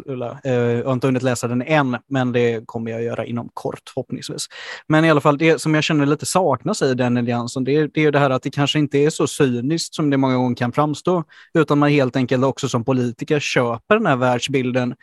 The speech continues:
där det alltid blir bättre privat. Det spelar liksom ingen roll hur mycket fakta det finns mot det, utan för det här är tomten, det är någonting vi tror på i Sverige, det är, då har man röd luva och skägg och så är det så.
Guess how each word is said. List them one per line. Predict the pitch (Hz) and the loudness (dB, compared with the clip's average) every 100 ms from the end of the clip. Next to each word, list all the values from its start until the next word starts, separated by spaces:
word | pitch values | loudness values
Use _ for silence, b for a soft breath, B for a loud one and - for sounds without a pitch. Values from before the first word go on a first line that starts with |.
| b b | b b
där | - 139 | 0 0
det | 139 | 4
alltid | 156 123 - 131 | 2 2 -2 -2
blir | 123 120 113 | 0 0 0
bättre | 117 - 117 | -2 -2 0
privat. | 180 254 131 - - b b b b | 0 0 -4 -10 -20 b b b b
Det | |
spelar | 160 196 202 | 0 2 2
liksom | 196 185 | 0 2
ingen | 170 | 4
roll | 196 170 | 4 4
hur | 151 165 147 | 4 4 4
mycket | 151 - 135 127 | 2 0 -2 2
fakta | 143 - 127 | 0 0 -4
det | 120 | -2
finns | 127 123 | -4 -2
mot | 160 220 - | -4 -4 -2
det, | 131 | -2
utan | 123 127 | -2 -2
för | 135 | 0
det | |
här | 175 214 | 2 2
är | 185 | 0
tomten, | 185 143 127 143 143 | 0 0 0 0 2
det | 165 | 2
är | |
någonting | 180 147 143 | 2 0 0
vi | 151 | 0
tror | 202 214 202 | 2 4 2
på | - 175 | 2 0
i | |
Sverige, | - 147 131 127 | 2 2 2 0
det | 139 | 2
är, | 147 135 156 143 160 | 2 2 -2 -4 0
då | 170 | 2
har | 160 | 4
man | 151 | 4
röd | 143 139 | 4 4
luva | 139 127 131 | 2 2 0
och | 131 | 2
skägg | 135 131 | -2 -2
och | 127 | -6
så | - | -2
är | 147 | -2
det | 127 | -2
så. | - 120 | -4 -6